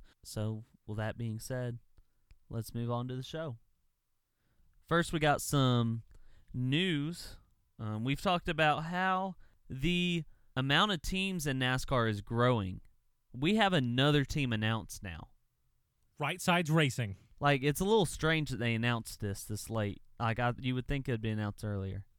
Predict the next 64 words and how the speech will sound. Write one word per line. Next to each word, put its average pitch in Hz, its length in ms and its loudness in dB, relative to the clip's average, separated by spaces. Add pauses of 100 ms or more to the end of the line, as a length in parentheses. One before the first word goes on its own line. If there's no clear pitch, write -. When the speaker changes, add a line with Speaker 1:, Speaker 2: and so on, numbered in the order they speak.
(140)
Speaker 2:
Well, 139 260 0
if - 120 -2
they 190 140 4
di-, 190 60 2
if 139 200 0
they 175 140 6
just 143 240 8
now 135 220 8
got 110 240 4
everything 110 380 2
together, 101 480 0
then 95 180 -4
that 92 140 -8
makes 98 220 -12
sense. 107 260 -10 (260)
Speaker 1:
Yeah, 120 300 4 (420)
but 160 220 6
they 165 140 8
also 170 260 6
named 143 240 4
it 120 120 -2
Team 135 220 0
Strange, 113 600 0
so 120 200 6
I 120 120 4
kinda 135 260 0
felt 123 200 2
like 113 140 -2
I 110 120 2
had 120 200 4
to 117 60 0
put 123 160 2
Speaker 2:
It's, 110 80 0
Speaker 1:
the 117 60 4
Speaker 2:
it's 110 80 0
Speaker 1:
word 110 180 0
Speaker 2:
perfect. - 40 -6 (400)
Speaker 1:
strange. - 100 -16
Speaker 2:
You 147 120 0
couldn't, 165 240 8
Speaker 1:
I 151 40 8
had 175 260 8
to 165 60 2
put 165 160 4
a 123 60 4
play 113 240 0
on 95 120 0
Speaker 2:
couldn't 175 220 2
Speaker 1:
that. 180 80 2
Speaker 2:
have 147 60 -2
done 156 160 4
it 143 80 -4
better 139 220 6
myself. 123 460 4
Speaker 1:
I'm 135 220 6
Speaker 2:
Team, - 180 -8
that's 139 180 0
beautiful. 104 440 -6
Speaker 1:
Yeah, 107 280 0
I 120 60 2
thought 131 240 6
it 95 80 2
was 101 300 -2
too. 98 320 0